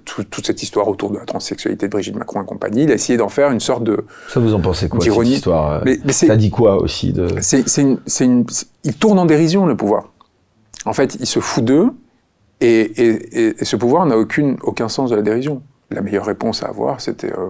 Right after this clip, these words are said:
Speaker 1: de dire, bon, enfin, c'est drôle, quoi. Enfin, c'est, c'est absurde, c'est tellement absurde que on,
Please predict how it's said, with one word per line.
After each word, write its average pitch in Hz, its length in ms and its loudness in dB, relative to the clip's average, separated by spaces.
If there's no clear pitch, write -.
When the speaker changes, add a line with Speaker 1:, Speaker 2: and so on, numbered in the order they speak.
Speaker 1:
de - 100 -12
dire, - 220 -18
bon, 98 240 -10
enfin, - 180 -12
c'est - 160 -12
drôle, 135 300 2
quoi. - 160 -6
Enfin, - 240 -10
c'est, - 180 -16
c'est - 120 -6
absurde, 135 440 0
c'est - 80 -6
tellement 98 220 -6
absurde 110 360 -4
que - 100 -6
on, 101 180 -8